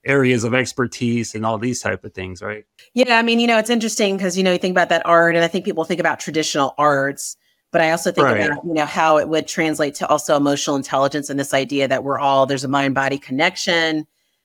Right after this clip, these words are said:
Speaker 2: that we're all part of a larger community. How do we create that community?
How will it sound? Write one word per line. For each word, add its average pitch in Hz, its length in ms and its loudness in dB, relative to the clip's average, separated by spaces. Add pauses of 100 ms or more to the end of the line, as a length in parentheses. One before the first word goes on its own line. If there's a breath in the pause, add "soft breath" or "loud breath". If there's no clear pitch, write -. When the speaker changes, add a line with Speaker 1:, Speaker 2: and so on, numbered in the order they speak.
Speaker 2:
that 165 180 2
we're 156 120 2
all 156 160 4
part 151 220 2
of 139 80 2
a 143 60 4
larger 139 300 2
community. 156 840 -2 (280)
How 170 140 0
do 160 100 2
we 151 120 -2
create 147 360 -4
that 139 160 -4
community? 135 760 -2